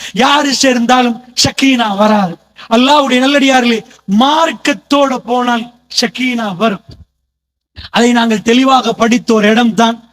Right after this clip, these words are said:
ஒரே ஒரு இடத்தை உங்களுக்கு சொல்லி காட்டுறேன். வாழ்க்கையில பிரச்சனை என்பது ஷக்கீனாவுக்கு என்பது புரிஞ்சுக்கோங்க. உங்க குடும்பத்துல பிரச்சனை என்றா,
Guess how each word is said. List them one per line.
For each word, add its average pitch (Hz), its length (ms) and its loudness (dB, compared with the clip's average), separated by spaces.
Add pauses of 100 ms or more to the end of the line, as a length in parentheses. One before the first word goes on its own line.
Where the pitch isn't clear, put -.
(120)
ஒரே 254 200 2 (100)
ஒரு 240 180 -2
இடத்தை 226 260 -2 (220)
உங்களுக்கு 220 340 -2
சொல்லி 254 180 0
காட்டுறேன். 220 460 0 (240)
வாழ்க்கையில 240 560 -2 (140)
பிரச்சனை 254 440 -2 (140)
என்பது 214 280 -2 (380)
ஷக்கீனாவுக்கு 254 800 -2
என்பது 214 280 -2
புரிஞ்சுக்கோங்க. 180 540 -4 (760)
உங்க 214 180 -4
குடும்பத்துல 262 480 0 (100)
பிரச்சனை 247 360 0
என்றா, 233 420 0